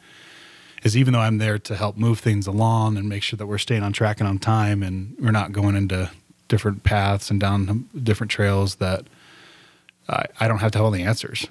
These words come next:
And even if I don't, somebody probably there might. And if nobody's got any, then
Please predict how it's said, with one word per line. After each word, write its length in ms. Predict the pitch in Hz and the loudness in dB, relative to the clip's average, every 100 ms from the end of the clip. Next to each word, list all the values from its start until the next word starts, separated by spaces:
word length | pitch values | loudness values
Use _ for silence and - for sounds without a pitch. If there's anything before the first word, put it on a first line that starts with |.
| - | -2
And 420 | 92 95 92 - - | 0 2 0 -2 0
even 180 | 110 | 2
if 100 | 110 107 | 2 2
I 80 | |
don't, 420 | 98 104 117 87 - | 0 2 0 -2 -4
somebody 340 | 113 110 107 | 0 2 2
probably 320 | 98 110 107 | 0 0 2
there 140 | 107 107 | 2 2
might. 280 | 98 104 135 | 0 0 0
And 80 | |
if 140 | 101 95 | -2 0
nobody's 360 | 104 107 104 | 2 2 0
got 240 | 107 104 110 | 0 -2 0
any, 220 | 107 127 | 0 2
then 320 | 120 98 95 | 0 -2 -2